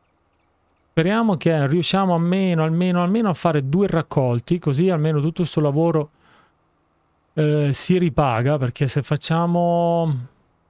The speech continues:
un solo raccolto, oddio, non è neanche male, però con un solo raccolto è poco, poco, poco.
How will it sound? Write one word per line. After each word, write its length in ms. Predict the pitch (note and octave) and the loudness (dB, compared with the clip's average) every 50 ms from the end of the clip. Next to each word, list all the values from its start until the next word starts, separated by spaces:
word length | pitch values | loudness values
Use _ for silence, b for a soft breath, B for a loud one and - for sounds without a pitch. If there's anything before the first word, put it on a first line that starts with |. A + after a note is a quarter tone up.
| _ _ _ _ _ _ _ _ _ _ _ _ _ _ _ _ _ _ _ _ _ _ _ _ _ - | _ _ _ _ _ _ _ _ _ _ _ _ _ _ _ _ _ _ _ _ _ _ _ _ _ -4
un 260 | F3 F3+ F3+ F3+ D#3+ | -2 0 2 2 0
solo 440 | - - - F#3+ F#3 F3 E3+ E3+ E3 | 0 -2 0 0 2 2 2 2 2
raccolto, 840 | E3 E3+ E3 - - - F3+ F#3 F#3+ G#3 G#3 G3 F#3 - - E3+ E3 | 0 0 -2 -2 -4 -2 0 2 2 2 2 0 -2 -2 -2 0 2
oddio, 680 | D#3 D3 D3 C#3+ C#3+ C#3+ - G#3 G3+ F#3 D3+ C#3 B2+ B2+ | 2 2 2 2 0 0 -2 -2 0 0 2 2 0 0
non 160 | C3+ C#3+ D#3 | 0 0 0
è 80 | F3 F3+ | 0 0
neanche 480 | E3+ E3 D#3+ E3 E3 E3 D3+ - D#3+ | 0 0 0 0 0 0 -2 -2 -2
male, 380 | D#3+ D#3+ D3+ C3+ B2+ B2 B2 A#2 | 0 0 0 0 0 0 -2 -2
però 320 | - E3 E3 F3 F3+ E3+ | -2 0 0 0 0 0
con 180 | - D#3 D#3 D#3 | 0 -2 -2 0
un 140 | D#3+ E3 D3 | 0 -2 -2
solo 260 | - - E3+ D#3+ D#3+ | -2 -2 0 0 0
raccolto 400 | D#3 E3 - - F#3 F#3 - D3 | 0 -2 -2 -2 -2 -2 -4 -6
è 40 | - | -4
poco, 420 | - C3+ A#2+ A2 A2 - - B2+ | -2 -2 -2 -2 -2 -4 -8 -8
poco, 340 | - E3 E3 F3 F3+ - E3+ | -4 -2 -2 -2 -2 -4 -6
poco. 460 | D3 - C3+ B2 A#2+ A#2+ - - - | -4 -2 -2 -2 -2 -2 -6 -12 -20